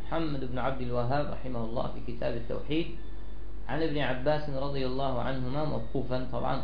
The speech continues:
قال هذا ال-، الباب في كتاب التوحيد، باب قول الله تعالى: "فلا تجعلوا لله أندادا وأنتم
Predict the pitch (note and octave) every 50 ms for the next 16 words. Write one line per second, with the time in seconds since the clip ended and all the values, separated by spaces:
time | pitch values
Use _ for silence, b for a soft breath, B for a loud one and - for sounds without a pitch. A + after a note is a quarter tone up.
0 | - C#3 C#3+ D#3 - - - - - - - - - - - - - - - -
1 | - - - - - C#3 C#3 C3 B2+ A#2 - - - - - - - - - -
2 | - - - - A#2 A2+ G#2+ B2 C#3 E3 E3+ - - B2 B2+ C#3 C#3+ C3+ - -
3 | C#3 C3 A#2+ - C#3 B2+ G#2 - - - - - - - - - - - - -
4 | - - - - - - - - C#3 D3 D3+ D3 C#3+ - - F3+ F3+ F3 E3 D3+
5 | D#3 D#3 E3 D#3+ D3 - - C#3 C3 D3 E3 E3+ E3 E3+ D#3 C#3 E3 D#3+ D3+ D3+
6 | C#3+ - F3+ E3 E3 C#3 D3 D3 C#3+ C#3+ C#3 C#3 C#3 C3+ D3 D#3+ D#3+ D3+ D3 C#3+
7 | - C#3 C3 C3 B2+ A#2+ C#3 D3+ D#3 D3+ C#3+ C3 B2+ A#2+ A2+ G#2 G2+ A2+ G#2+ A2+
8 | C3+ G#2 - - D3 E3+ G3+ A3+